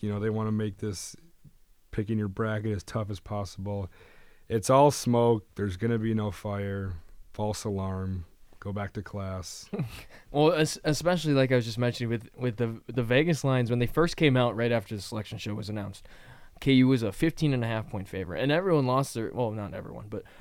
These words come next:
Speaker 2: people got concerned because all the other one seeds were twenty-plus point favorites, and they're like, "There's no way that a one seed, uh, should be favored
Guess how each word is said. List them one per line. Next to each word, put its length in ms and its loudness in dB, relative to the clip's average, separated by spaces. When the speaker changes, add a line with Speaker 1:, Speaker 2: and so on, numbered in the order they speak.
Speaker 2:
people 340 6
got 300 2
concerned 500 0
because 360 -4
all 120 4
the 100 4
other 140 4
one 180 2
seeds 300 -4
were 320 -2
twenty-plus 600 -4
point 240 -10
favorites, 340 -8
and 100 -8
they're 100 -6
like, 260 -10
"There's 160 0
no 160 6
way 160 6
that 160 2
a 60 0
one 240 0
seed, 340 -4
uh, 320 0
should 240 0
be 140 -2
favored 480 -2